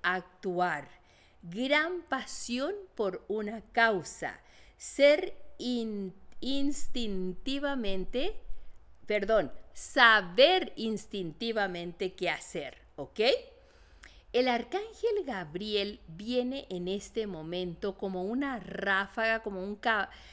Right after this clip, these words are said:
así, en este caballo súper veloz para decirte que ya no pienses y repienses y repienses, ¿sí?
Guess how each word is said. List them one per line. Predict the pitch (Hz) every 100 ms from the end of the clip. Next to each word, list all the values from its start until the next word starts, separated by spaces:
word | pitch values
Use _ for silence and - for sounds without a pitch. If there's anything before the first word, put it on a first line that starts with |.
| -
así, | 165 - 247 294 - -
en | 170 180
este | 190 254 240
caballo | 226 196 190 196 226 - -
súper | - - 226 - 226 226
veloz | 233 226 196 190 208 - -
para | 233 208 180 175
decirte | 170 - 240 233 240 233 233
que | - 233 214 - - - - - - 202
ya | 262 262 294
no | 302 320 294 -
pienses | - 233 240 254 262 269 - 175 285 - - -
y | 277 226
repienses | 208 185 196 196 208 226 240 - - 240 233 -
y | 220 196
repienses, | 190 180 - 185 180 165 143 - 113 - - -
¿sí? | -